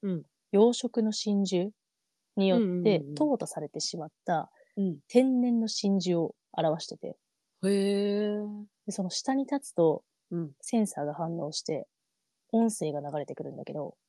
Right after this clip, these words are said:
Speaker 1: うん。
Speaker 2: まあ、その天然の、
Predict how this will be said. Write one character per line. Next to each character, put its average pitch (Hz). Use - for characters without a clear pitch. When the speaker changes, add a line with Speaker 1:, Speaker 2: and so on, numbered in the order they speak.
Speaker 1:
う 190
ん。 151
Speaker 2:
ま 165
あ、 -
そ -
の 151
天 220
然 208
の、 202